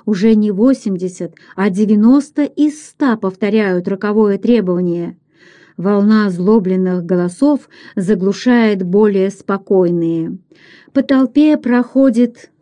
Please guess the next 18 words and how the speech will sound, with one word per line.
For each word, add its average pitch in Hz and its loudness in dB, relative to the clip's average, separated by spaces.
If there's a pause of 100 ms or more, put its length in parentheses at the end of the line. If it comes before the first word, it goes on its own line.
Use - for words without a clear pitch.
движение. 190 0 (360)
Напряжение 202 0
растёт, 202 -2 (240)
скоро 262 0
оно 247 4
достигает 202 -2
предела. 190 -2 (480)
Какой-то 208 0
негодяй 214 0
кидается 214 -2
к 220 -12
верёвке. 226 2 (280)
Он 247 4
только 269 0
что 254 -2
отошёл 233 0
от 226 -2
Колхауна, 269 2